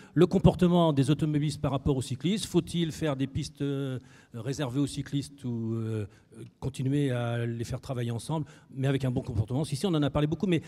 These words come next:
je trouve que c'est un problème qui a déjà été commencé. Enfin, me, je connais beaucoup d'agglos et beaucoup d'agglos ont déjà beaucoup travaillé là-dessus.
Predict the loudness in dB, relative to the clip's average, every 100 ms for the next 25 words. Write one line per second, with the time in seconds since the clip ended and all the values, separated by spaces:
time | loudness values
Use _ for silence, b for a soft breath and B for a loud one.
0 | B -4 -2 0 0 0 0 2 2 2
1 | -2 -8 -4 0 2 2 2 2 2 0
2 | 2 2 0 -2 0 0 0 0 0 -2
3 | -4 b b -6 -2 0 0 0 0 4
4 | 4 4 4 2 -2 -2 -2 0 2 2
5 | 0 0 -2 -4 -4 -2 0 0 0 -2